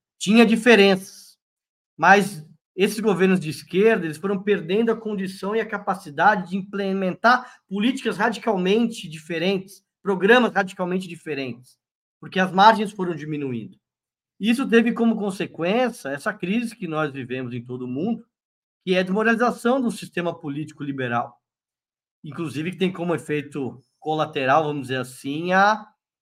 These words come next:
emergência da extrema-direita, porque ela, de forma hipócrita, se coloca justamente contra esse,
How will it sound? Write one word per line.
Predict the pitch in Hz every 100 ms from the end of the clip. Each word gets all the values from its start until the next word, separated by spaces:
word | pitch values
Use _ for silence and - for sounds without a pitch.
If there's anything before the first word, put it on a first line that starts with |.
| _
emergência | 170 196 196 127 277 269
da | 214
extrema-direita, | 190 185 180 160 147 131 113 - _ _ _ _
porque | 151 196
ela, | 220
de | 208
forma | 202 214 208
hipócrita, | 190 196 214 226 226
se | -
coloca | 208 202 226 220
justamente | 190 262 247 185 190 220 -
contra | 190 190 220 214 180
esse, | 190 196 220 208